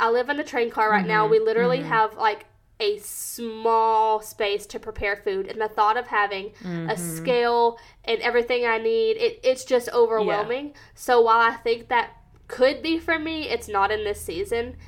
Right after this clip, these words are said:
Speaker 1: and that's okay.
Speaker 2: Yeah. And you're always so good at reminding me, because I'll come to Riley and be like,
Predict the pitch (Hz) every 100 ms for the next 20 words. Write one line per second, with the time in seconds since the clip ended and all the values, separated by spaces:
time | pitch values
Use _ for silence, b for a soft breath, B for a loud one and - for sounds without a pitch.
0 | B B - - - 247 330 392 381 294
1 | 247 196 165 160 165 B B B 233 240
2 | 254 330 302 285 285 - 208 190 190 175
3 | 175 - 170 160 160 170 175 175 170 170
4 | 170 - 180 180 175 170 170 175 165 165
5 | 160 160 160 156 156